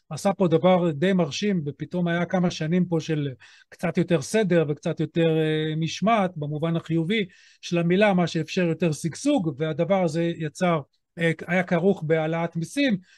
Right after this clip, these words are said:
וביצירת סדר, ואז כנגד הסדרים שניסה לעשות אברהים פאשה,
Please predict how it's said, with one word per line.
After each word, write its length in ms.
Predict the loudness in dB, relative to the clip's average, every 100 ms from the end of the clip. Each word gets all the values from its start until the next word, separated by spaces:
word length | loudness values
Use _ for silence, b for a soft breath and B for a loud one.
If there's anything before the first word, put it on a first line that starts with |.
| b _ -6
וביצירת 580 | 0 2 2 2 2 0
סדר, 320 | 0 2 2 2
ואז 380 | 0 0 -2 -2
כנגד 500 | -2 0 0 0 -4
הסדרים 540 | -4 -2 0 0 -4
שניסה 380 | -4 -4 -2 -2
לעשות 400 | -2 -4 -6 -4 0
אברהים 280 | 2 0
פאשה, 420 | 0 0 2 2